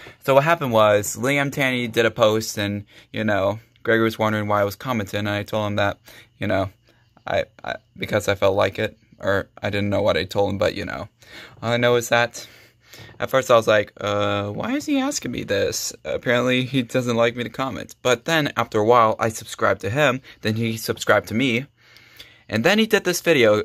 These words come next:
explaining that he is used to the likes, or, uh, no, the dislikes. And he said that it's just their opinion.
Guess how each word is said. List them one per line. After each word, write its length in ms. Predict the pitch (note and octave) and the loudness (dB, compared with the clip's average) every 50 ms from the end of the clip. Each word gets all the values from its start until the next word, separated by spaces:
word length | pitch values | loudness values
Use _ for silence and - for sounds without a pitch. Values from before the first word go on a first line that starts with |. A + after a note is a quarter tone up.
| - _ | -2 _
explaining 520 | - A#2 - - - C#3+ C#3+ C3+ C3 C3 C3 | -10 -10 -8 -4 -2 -2 0 0 0 0 2
that 240 | B2+ B2 A#2 - - _ _ _ | 2 2 2 0 -4 _ _ _
he 320 | - - C3 B2+ B2 A#2+ A#2 | -10 -6 -4 -2 0 2 2
is 260 | A2+ A2 G#2+ - - | 2 0 0 -2 -2
used 260 | B2+ B2+ - - - | -2 -2 -4 -4 -6
to 100 | A#2 A2 | -4 -4
the 80 | G2+ G2+ | -2 0
likes, 840 | G2+ F#2+ G#2+ G#2+ F#2+ F#2+ F#2 - _ - - - - - - - _ - | 0 2 2 0 0 -4 -8 -14 _ -16 -14 -14 -12 -14 -14 -16 _ -6
or, 100 | G#2 G#2 | -2 -2
uh, 320 | G2+ G#2 F#2+ - - G#2+ - - - | -2 -2 -2 -2 -2 -4 -4 -4 -2
no, 260 | G#2 G#2+ G#2 F2+ B1+ | 2 4 4 4 2
the 140 | - - G2+ | -2 -4 -4
dislikes. 680 | G2+ C3 B2+ - - F#2 F2+ E2 - - - - - - _ - - - - - _ _ _ _ _ _ | -2 -2 -2 -2 -2 -2 -2 -4 -6 -8 -12 -14 -14 -14 _ -20 -20 -20 -20 -20 _ _ _ _ _ _
And 240 | - A#2+ A#2+ A#2 A#2 | -2 0 0 2 0
he 120 | A#2 A#2 | 0 -2
said 260 | A2+ - B2+ A#2+ A#2+ - | 0 2 4 4 4 4
that 260 | G#2+ A2 A2+ - - | 4 2 2 2 0
it's 160 | A2 - - | -2 -4 -2
just 180 | - A#2+ - - | -2 -4 -2 0
their 120 | B2+ A#2+ | 0 0
opinion. 600 | A2 - C3 B2+ A2 G2 - A#1+ - G1+ - - | 0 0 -4 -6 -6 -6 -8 -10 -14 -16 -18 -20